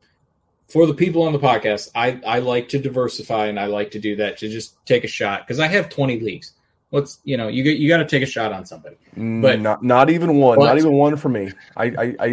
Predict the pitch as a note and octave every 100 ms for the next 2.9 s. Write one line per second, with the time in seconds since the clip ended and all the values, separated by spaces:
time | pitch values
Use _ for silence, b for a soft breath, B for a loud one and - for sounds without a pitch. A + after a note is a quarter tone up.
0 | A2+ A#2 G#2+ A3+ A#3 - A#2 A2+ - D#3+
1 | - B2+ G#2 A#2+ - D3 F3+ F3+ C#3+ B2
2 | C3 - A2 G2+ F#2 G2 E2+ - -